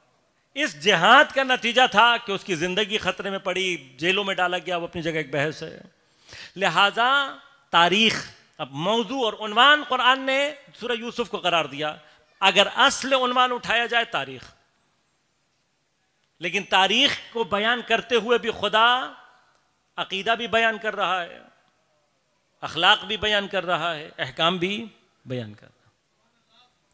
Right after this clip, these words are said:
लिहाजा अब खुद इस सूरा के इब्तिदा में अहम तरीन जो मौजू है वो ख्वाब है,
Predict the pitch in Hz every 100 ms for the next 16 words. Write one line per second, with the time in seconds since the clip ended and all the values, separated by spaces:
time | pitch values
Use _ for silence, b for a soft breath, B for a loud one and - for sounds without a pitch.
0 | _ 185 208 233 262 240 254 - - 277
1 | 240 285 285 220 185 170 151 _ - 226
2 | 233 240 208 175 165 - 175 170 - 180
3 | 196 208 180 143 127 b b b - 247
4 | 208 302 285 - 220 208 208 175 139 185
5 | 165 180 220 208 220 254 196 233 240 190
6 | 196 131 127 113 101 107